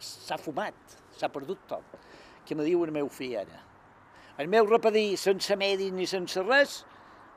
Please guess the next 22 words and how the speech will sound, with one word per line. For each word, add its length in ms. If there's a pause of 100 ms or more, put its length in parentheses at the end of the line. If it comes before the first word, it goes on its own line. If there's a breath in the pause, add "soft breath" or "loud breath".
(340)
ho 80
varen 300
fer. 240 (720 loud breath)
El 80
meu 160
padrí 380 (260 loud breath)
ho 80
va 160
conservar 720 (320 loud breath)
amb 160
un 80
parell 240
més 240
de 80
medis, 320
però 220
ho 20
va 80
conservar. 480
I 60
diu, 100
«I 80